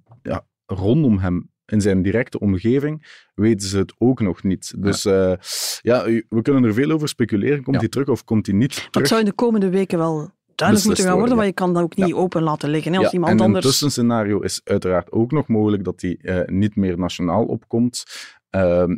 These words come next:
Speaker 1: maar wel nog de lijst voor de gemeenteraadsverkiezingen
Speaker 2: In
Speaker 1: in Sint-,
Speaker 2: oktober,
Speaker 1: in
Speaker 2: ja.
Speaker 1: Sint-Niklaas trekt. Dat kan wel.
Speaker 2: Ja, we zijn, eh, trouwens niet de enige, hè, dit jaar. Eh, ik las dat zo'n veertig procent van de bevolking in tweeduizend vierentwintig gaat stemmen
Speaker 3: Het is
Speaker 2: of kan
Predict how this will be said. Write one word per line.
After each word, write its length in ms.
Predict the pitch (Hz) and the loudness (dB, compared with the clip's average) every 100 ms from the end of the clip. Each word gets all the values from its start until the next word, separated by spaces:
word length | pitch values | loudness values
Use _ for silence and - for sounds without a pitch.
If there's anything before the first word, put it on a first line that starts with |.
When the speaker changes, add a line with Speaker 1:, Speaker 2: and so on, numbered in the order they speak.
| - | -2
Speaker 1:
maar 260 | 98 90 | -2 0
wel 200 | 85 98 | 2 4
nog 200 | 131 117 - | 4 2 -2
de 300 | 101 95 92 | 0 0 0
lijst 360 | 95 85 98 - | -2 0 0 0
voor 100 | 110 | -2
de 80 | 98 | 2
gemeenteraadsverkiezingen 880 | 107 110 104 101 - 92 95 107 | 2 2 0 -2 -6 -6 -2 2
Speaker 2:
In 60 | 95 | 0
Speaker 1:
in 60 | 92 | 2
Sint-, 140 | 101 | 2
Speaker 2:
oktober, 220 | 92 87 104 | 0 -2 -4
Speaker 1:
in 60 | |
Speaker 2:
ja. 60 | 98 | 0
Speaker 1:
Sint-Niklaas 560 | 101 95 - 80 78 | 2 2 0 -2 -2
trekt. 280 | - 87 - - | -6 -8 -8 -6
Dat 220 | 92 98 | -4 -2
kan 180 | 98 85 | -4 -6
wel. 220 | 78 - _ - | -6 -14 _ -4
Speaker 2:
Ja, 200 | 120 - _ | -4 -6 _
we 180 | - 120 | -2 0
zijn, 300 | 113 117 113 | 2 2 4
eh, 120 | 110 | 2
trouwens 360 | 107 135 135 - | 0 0 0 0
niet 140 | 127 | 2
de 80 | 123 | 2
enige, 280 | 107 127 123 | 2 2 2
hè, 180 | 110 110 | 2 2
dit 180 | 110 104 | 0 0
jaar. 340 | 107 110 110 | 0 0 0
Eh, 340 | - 104 101 101 | 0 0 0 0
ik 180 | - 104 | -2 -4
las 160 | 123 127 | -4 -4
dat 160 | 120 | -6
zo'n 520 | - 127 117 117 117 113 | -4 -2 0 0 0 -2
veertig 520 | - - 107 139 139 | -6 -6 -6 -4 -6
procent 400 | - 123 - 135 | -2 -4 -2 -2
van 120 | 131 | 0
de 340 | 113 113 135 135 | -2 0 -2 -2
bevolking 640 | 101 95 127 143 135 135 143 | -4 -2 -2 0 -2 -2 -2
in 160 | 113 110 | -2 -2
tweeduizend 540 | - 123 113 107 98 | 0 0 0 -2 -4
vierentwintig 720 | - 165 113 95 127 131 131 - | -2 -2 0 0 -2 -2 -4 -6
gaat 300 | - 98 90 | -8 -8 -6
stemmen 260 | - 113 110 | -2 0 0
Speaker 3:
Het 80 | - | 0
is 60 | |
Speaker 2:
of 60 | - | -2
kan 140 | 117 | 2